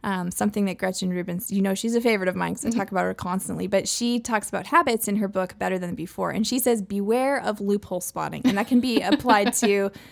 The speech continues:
Speaker 1: to sleep too.
Speaker 2: I'm sure that we all have an excellent inner lawyer that can spot loopholes
Speaker 1: <laughs>
Speaker 2: because, um,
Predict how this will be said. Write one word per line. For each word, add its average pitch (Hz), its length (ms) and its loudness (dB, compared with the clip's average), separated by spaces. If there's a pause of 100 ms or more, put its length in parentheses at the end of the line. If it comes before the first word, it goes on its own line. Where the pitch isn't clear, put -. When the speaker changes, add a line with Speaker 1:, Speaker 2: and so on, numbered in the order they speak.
(260)
Speaker 1:
to 220 100 2
sleep 214 380 4
too. 196 360 0 (380)
Speaker 2:
I'm 220 140 6
sure 277 160 2
that 254 80 0
we 233 120 2
all 190 160 4
have 202 180 2
an 175 120 0
excellent 196 460 -2
inner 190 260 0
lawyer 175 480 -2
that 160 200 -4
can 165 120 -4
spot - 280 -6
loopholes - 460 -4
Speaker 1:
<laughs> - 60 -6
Speaker 2:
because, 180 460 -6
um, 185 260 -8